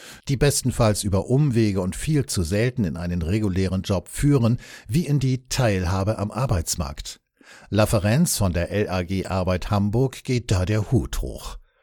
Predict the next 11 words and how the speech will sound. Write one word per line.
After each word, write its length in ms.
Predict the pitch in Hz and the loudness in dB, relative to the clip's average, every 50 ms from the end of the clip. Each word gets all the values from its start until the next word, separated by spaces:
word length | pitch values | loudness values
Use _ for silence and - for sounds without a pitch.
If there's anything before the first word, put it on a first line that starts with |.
| _ _ _ _ _ - | _ _ _ _ _ -6
Bei 160 | 90 78 71 | -6 -4 -4
Maßnahmen 720 | 76 95 92 98 98 - - 113 98 95 101 101 92 85 | -2 0 2 2 0 0 2 2 2 4 4 2 2 2
mit 180 | 80 76 - | 0 -2 0
Zukunft 580 | - - 113 107 - - 127 107 90 - - - | 0 0 2 0 2 2 2 2 0 -2 -4 -6
wird 160 | 87 82 - | -6 -6 -6
geknausert, 720 | - 90 - - - 104 98 117 127 117 120 107 95 - - | -8 -8 -6 -4 -2 0 2 2 2 2 2 0 0 0 -4
obwohl 260 | 78 78 - 98 92 | -8 -6 -4 -4 -2
das 200 | 90 82 - - | -2 -2 -2 0
Geld 200 | 104 98 90 - | -2 -2 -2 0
vorhanden 460 | - 85 82 123 143 - - 92 82 | 0 0 2 2 0 0 0 0 0
wäre. 320 | 101 92 90 85 92 82 | 0 0 0 0 -2 -2